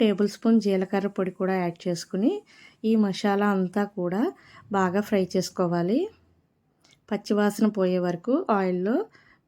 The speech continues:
బాగా ఫ్రై చేసుకోవాలండి. ఆనియన్ పేస్ట్లో బాగా కలిసేలాగా కలుపుకుంటూ బాగా ఫ్రై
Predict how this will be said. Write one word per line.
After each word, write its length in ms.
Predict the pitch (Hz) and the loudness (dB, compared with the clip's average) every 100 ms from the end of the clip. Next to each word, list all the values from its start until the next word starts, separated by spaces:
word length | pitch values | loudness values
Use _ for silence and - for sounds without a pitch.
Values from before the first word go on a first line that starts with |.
| 202 | -4
బాగా 220 | 190 190 196 | -2 -2 -2
ఫ్రై 140 | 196 180 180 | -2 0 -2
చేసుకోవాలండి. 760 | 175 - 175 170 170 175 202 269 208 | -4 -4 -4 -2 -2 -2 2 2 4
ఆనియన్ 300 | 208 226 226 | 4 2 2
పేస్ట్లో 360 | 214 196 202 196 185 | 0 -2 -4 -2 -2
బాగా 260 | 180 180 214 - | -2 -4 -6 -6
కలిసేలాగా 580 | 190 175 - 175 180 185 190 | -6 -6 -4 -4 -2 -4 -4
కలుపుకుంటూ 580 | 170 165 - 175 170 226 415 - _ _ _ _ _ _ _ _ - | -4 -6 -6 -8 -2 0 0 -4 _ _ _ _ _ _ _ _ -2
బాగా 200 | 202 190 214 | 0 0 -2
ఫ్రై 160 | 202 | 0